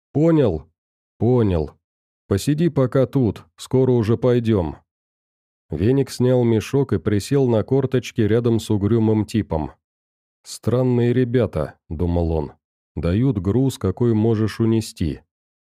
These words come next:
Однако настроение немного улучшилось. Вряд ли они заманивают в ловушку таким странным образом. Скорее всего, действительно им нужна помощь носильщика. Веник почувствовал прилив сил.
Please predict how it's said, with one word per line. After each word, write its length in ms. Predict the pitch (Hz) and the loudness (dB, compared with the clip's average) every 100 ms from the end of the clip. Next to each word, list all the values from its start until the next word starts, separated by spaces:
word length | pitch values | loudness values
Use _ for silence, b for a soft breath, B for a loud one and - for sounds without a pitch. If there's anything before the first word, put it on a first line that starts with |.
| _ _ | _ _
Однако 480 | 85 80 117 147 151 | -6 -2 0 0 0
настроение 800 | 139 127 117 117 139 139 135 131 | 0 -2 0 0 2 2 2 2
немного 520 | 123 123 123 127 123 | 2 2 2 0 0
улучшилось. 1000 | 127 127 127 131 123 - 87 78 71 - _ _ _ - | -2 0 0 2 0 -4 -4 -2 -4 -10 _ _ _ -6
Вряд 340 | 80 156 - | -2 -2 0
ли 120 | 104 | 0
они 200 | 101 104 | 2 2
заманивают 760 | 87 110 123 120 107 98 101 98 | 0 0 2 2 0 0 -2 -2
в 80 | |
ловушку 640 | 98 107 113 131 - - 87 | 0 0 0 -2 -2 -6 -4
таким 340 | 107 - 107 | -2 0 -2
странным 520 | - 120 117 110 110 | -2 0 2 2 2
образом. 540 | 117 90 87 73 76 65 _ _ _ | 0 0 -2 -2 -4 -6 _ _ _
Скорее 400 | - 120 139 139 | -6 -2 0 0
всего, 340 | - 135 135 | 0 0 0
действительно 800 | 127 127 113 135 143 131 120 117 | 2 0 0 -2 -2 0 2 2
им 340 | 113 - 117 117 | 0 0 0 2
нужна 340 | 107 104 123 | 0 0 0
помощь 420 | 117 123 117 113 | 0 0 0 0
носильщика. 880 | 120 117 - 120 87 - - 76 - _ _ _ _ _ | 0 0 0 -2 -2 -6 -4 -4 -6 _ _ _ _ _
Веник 500 | 76 80 117 127 - | -6 -2 0 0 -2
почувствовал 800 | - 104 - 123 - - 113 117 | -2 -2 0 -2 -2 -2 0 0
прилив 520 | - 113 107 110 110 - | 0 0 0 0 -2 -4
сил. 400 | - 104 78 | -4 -2 -2